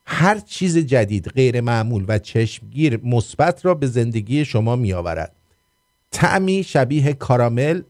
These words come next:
اه، شیرینی دارد که روی آن آجیل خرد شده باشد.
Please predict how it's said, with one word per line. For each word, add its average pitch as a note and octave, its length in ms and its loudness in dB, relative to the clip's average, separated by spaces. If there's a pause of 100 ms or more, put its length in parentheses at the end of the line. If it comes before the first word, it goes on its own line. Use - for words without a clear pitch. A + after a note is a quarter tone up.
(460)
اه، A2+ 480 2
شیرینی C3 600 -2
دارد F3 560 2
که F3 300 0
روی D#3+ 280 -2
آن D#3+ 400 -2 (300)
آجیل C3 560 2
خرد A2 300 0
شده F#2 260 -2
باشد. D#2+ 380 -16